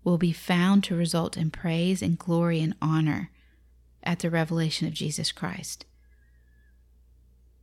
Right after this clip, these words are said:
Sweet friend, though you do not see him, you love him. Though you do not now see him, you believe in him and rejoice with joy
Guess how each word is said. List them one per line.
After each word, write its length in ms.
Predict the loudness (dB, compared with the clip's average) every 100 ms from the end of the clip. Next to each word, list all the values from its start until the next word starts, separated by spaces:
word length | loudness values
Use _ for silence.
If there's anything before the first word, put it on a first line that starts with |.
| -18
Sweet 380 | -6 0 0 -2
friend, 440 | -4 -2 0 0
though 60 | 0
you 380 | 0 0 2 2
do 220 | 2 2
not 280 | 4 0 -2
see 200 | -4 -6
him, 400 | -4 -2 -2 -6 _ _ -20 _ _ _
you 180 | 2 2
love 280 | 4 0 -2
him. 360 | -2 -2 -2 -6 _ _ _ _ -20 -20 -20 _
Though 100 | 0
you 180 | 2 2
do 180 | 4 6
not 260 | 6 6 4
now 260 | 4 4
see 240 | 2 -2 -2
him, 420 | 0 2 0 -2 _ _ _ _ -20 -2
you 120 | 0
believe 360 | 0 0 2
in 140 | 4 4
him 380 | 4 4 4 -2 -20 -20 _ _ _ _
and 160 | 2 4
rejoice 580 | 2 0 2 4 2 0
with 200 | -2 2
joy 500 | 2 2 0 -4